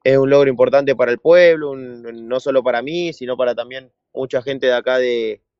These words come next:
de, del distrito que me acompaña y me acompañó desde que, desde mis inicios, entonces,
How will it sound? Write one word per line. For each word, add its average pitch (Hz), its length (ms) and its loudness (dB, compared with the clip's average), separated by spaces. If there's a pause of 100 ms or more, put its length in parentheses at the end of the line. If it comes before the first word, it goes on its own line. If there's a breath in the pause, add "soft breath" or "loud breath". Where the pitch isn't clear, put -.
(400)
de, 110 540 -6
del 117 140 -8
distrito 135 380 -6
que 120 120 -6
me 117 80 -4
acompaña 143 540 2
y 135 40 -4
me 127 60 -4
acompañó 120 380 -6
desde 120 180 -2
que, 110 100 -10
desde 110 380 -8
mis 110 200 -14
inicios, 147 460 -6
entonces, 113 760 -6